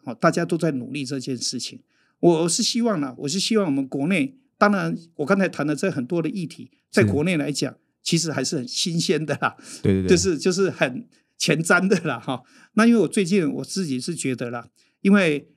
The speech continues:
Speaker 1: 在很多的企业他也在问我，我 nature positive，我想做，我该做什么事情？
Speaker 2: 是。
Speaker 1: 那我怎么样拿到这个 credit？拿到做到这样子可以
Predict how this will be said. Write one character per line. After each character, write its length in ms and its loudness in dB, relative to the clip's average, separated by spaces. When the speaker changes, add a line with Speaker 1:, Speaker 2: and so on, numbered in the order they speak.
Speaker 1:
在 140 4
很 120 -2
多 120 -2
的 80 0
企 240 -2
业 120 0
他 200 0
也 60 -4
在 140 -8
问 240 -2
我， 200 -20
我 180 2
nature 320 2
positive， 600 -4
我 100 2
想 200 0
做， 420 -2
我 160 -6
该 180 0
做 180 0
什 160 -8
么 80 -14
事 180 -6
情？ 220 -10
Speaker 2:
是。 160 -6
Speaker 1:
那 120 6
我 140 2
怎 160 -4
么 80 -4
样 220 -2
拿 140 -4
到 140 0
这 120 -4
个 100 -10
credit？ 460 -6
拿 160 2
到 180 4
做 180 -2
到 360 -4
这 100 -2
样 160 -2
子 160 -6
可 220 -6
以 220 -6